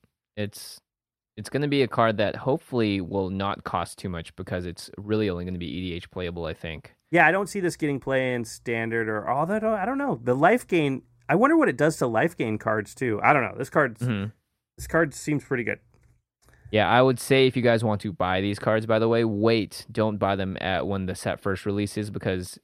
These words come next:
Speaker 1: uh, things are gonna be everywhere, usually more overpriced than they actually are, and the, the prices will dip down. And very rarely, um,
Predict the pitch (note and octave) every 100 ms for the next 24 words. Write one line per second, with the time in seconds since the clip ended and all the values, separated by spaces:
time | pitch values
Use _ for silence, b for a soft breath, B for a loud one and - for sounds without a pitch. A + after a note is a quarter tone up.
0 | - E2+ E2+ - A#2+ A#2 G#2+ G2+ F2+ F#2
1 | G2+ G2+ G2+ G2+ G#2+ b b b _ -
2 | B2 D#3+ C3+ A#2+ G#2 G2+ G2+ F2 G2 -
3 | G2+ G2 - - G2+ G2 F#2+ F2 - G2
4 | F#2+ G2 F#2 E2+ F#2+ G2 - G2 G2 F2+
5 | F2 - F2 - E2 E2 E2 F#2 A#2 B2+
6 | A2+ G2+ G2 F#2 F2+ E2+ - F2 E2+ D#2+